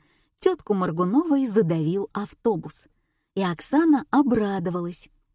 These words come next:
«Теперь Ника будет сама себе хозяйка». Через пару дней после похорон Оксана впервые прибежала к Вере без приглашения.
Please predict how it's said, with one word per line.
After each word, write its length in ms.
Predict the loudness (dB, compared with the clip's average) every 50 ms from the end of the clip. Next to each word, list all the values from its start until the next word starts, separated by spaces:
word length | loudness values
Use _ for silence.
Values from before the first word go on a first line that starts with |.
| _ _ _ _
«Теперь 520 | -6 -6 -6 -6 _ 0 2 2 4 2
Ника 460 | 0 0 2 4 2 2 2 0 -2
будет 340 | 0 2 2 2 2 2 0
сама 460 | -2 -2 -2 -2 -2 0 0 0 0
себе 440 | 0 0 -4 -6 -4 -2 0 0 -2
хозяйка». 840 | -2 -4 -4 -4 -4 -4 -4 -4 -2 -2 -2 -4 -4 -8 -14 -20 -20 _ _ _ _ _ _ _ _ _ _ _ _ _ _ _ _ _ _ _ _ _ _
Через 340 | -2 0 0 0 -2 -4
пару 300 | -4 -4 -2 -2 0 -2
дней 340 | 0 0 0 0 0 0 -2 -2
после 340 | -2 -2 -2 -2 -2 -2
похорон 640 | -2 -2 -2 -2 0 -2 -2 0 0 0 0 0 -2 _ _ _ _ _ _
Оксана 460 | -4 -4 -2 -2 -2 0 0 -2 -4
впервые 600 | -6 -6 _ -2 -2 -2 0 0 2 2 2 2
прибежала 640 | 0 0 -2 0 0 0 0 0 -2 0 0 -2 -2
к 80 | -2 -4
Вере 380 | -2 0 0 0 0 0 0
без 380 | -2 0 2 2 2 0 -2 -4
приглашения. 960 | -4 -4 -4 -2 -4 -6 -8 -8 -8 -6 -2 0 2 2 2 2 0 -2 -4